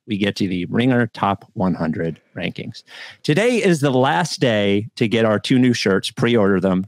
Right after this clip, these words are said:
Uh, we're doing all pre-order now. So the two shirts are I've Always Believed in Tobias Harris and the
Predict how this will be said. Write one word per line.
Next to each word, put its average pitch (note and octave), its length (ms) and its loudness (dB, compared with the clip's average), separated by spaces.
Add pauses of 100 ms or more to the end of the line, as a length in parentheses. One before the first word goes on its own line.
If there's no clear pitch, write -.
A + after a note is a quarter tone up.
(160)
Uh, F2 180 0
we're F#2+ 60 2
doing G#2 200 0
all G#2+ 140 2
pre-order F2+ 560 0
now. D#2+ 380 -4 (460)
So G2+ 540 2
the G2+ 140 0
two D#3 160 0
shirts C3 400 -2
are G#2+ 200 2
I've G#2+ 200 -2
Always C#3 340 2
Believed A2+ 420 0
in G2 120 0
Tobias F2+ 400 0
Harris F#2+ 580 -2 (140)
and F#2+ 200 0
the F2 120 0